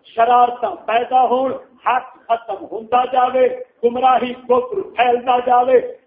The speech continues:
ادھر ویکھ، تاں کر کے اسلام ہوندا تے جدوں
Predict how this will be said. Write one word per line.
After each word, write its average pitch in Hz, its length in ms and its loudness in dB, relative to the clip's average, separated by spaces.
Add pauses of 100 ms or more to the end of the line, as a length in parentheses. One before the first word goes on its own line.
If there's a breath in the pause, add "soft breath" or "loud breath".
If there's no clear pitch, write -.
ادھر 262 380 0
ویکھ، 262 320 4 (340)
تاں 277 280 0
کر 262 260 -2
کے 240 260 -8 (380)
اسلام 262 600 0
ہوندا 269 600 2 (440)
تے 285 120 2 (160)
جدوں 285 560 0